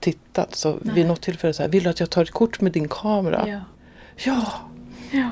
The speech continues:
Speaker 1: Och just se det här
Speaker 2: Ja.
Speaker 1: unika och också kunna tala om könet som, "Wow, det här är ju, eh,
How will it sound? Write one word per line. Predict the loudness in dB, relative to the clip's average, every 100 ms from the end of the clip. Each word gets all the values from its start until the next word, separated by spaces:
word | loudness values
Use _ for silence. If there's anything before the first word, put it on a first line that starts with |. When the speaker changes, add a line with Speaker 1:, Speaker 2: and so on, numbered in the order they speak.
| -2
Speaker 1:
Och | 0 2 2
just | 2 2 -2 -10
se | -4 0 2 2
det | 2
här | 2 2 2 2
Speaker 2:
Ja. | 0
Speaker 1:
unika | 0 0 -4 -8 -8 -6 -6 -4
och | -4 -4 -16 -16 -12
också | -10 -8 -6
kunna | -6 -4 -6
tala | -6 -6 -4 -2 0 0
om | 0 0
könet | -2 -4 -6 -6
som, | -8 -10 -10 -20 -10
"Wow, | -6 -4 -4
det | -4
här | -2 -2 -2 0
är | 0
ju, | 2 2 0 -8 -20 -20 -20 -20 -20 -10
eh, | -8